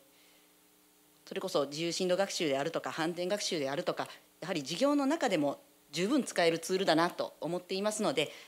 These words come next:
あの、先生方にももっとこうワクワクしながら、こんな授業が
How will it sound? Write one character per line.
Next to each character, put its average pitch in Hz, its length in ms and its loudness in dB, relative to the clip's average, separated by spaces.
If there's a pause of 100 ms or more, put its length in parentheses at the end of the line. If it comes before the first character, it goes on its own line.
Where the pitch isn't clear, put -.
あ 151 80 -6
の、 143 80 -4
先 226 200 0
生 247 120 6
方 170 220 2
に 135 80 -2
も 139 160 -2
も 160 100 -2
っ - 40 -4
と 147 100 -4
こ 135 320 -6
う - 20 -14
ワ 190 80 -2
ク 226 80 -4
ワ 185 80 2
ク - 80 -6
し 143 80 -6
な 139 80 0
が 135 80 -6
ら、 - 220 -8
こ 190 100 -6
ん 233 60 0
な 262 80 0
授 269 160 0
業 247 120 8
が 147 240 2